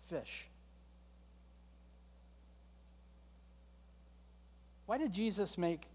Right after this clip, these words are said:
Peter breakfast on the beach? Two reasons. It's delicious. Have you ever noticed that Jesus didn't show up with a meat pack? Like a fla-, you would think flavorless gruel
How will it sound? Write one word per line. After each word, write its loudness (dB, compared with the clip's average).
Peter -2
breakfast -4
on -4
the -6
beach? -12
Two 0
reasons. -8
It's -8
delicious. -6
Have 0
you 8
ever 6
noticed 6
that 2
Jesus -2
didn't 0
show 0
up 4
with -4
a -2
meat 0
pack? -4
Like 4
a 0
fla-, 2
you 4
would 6
think 4
flavorless 6
gruel 6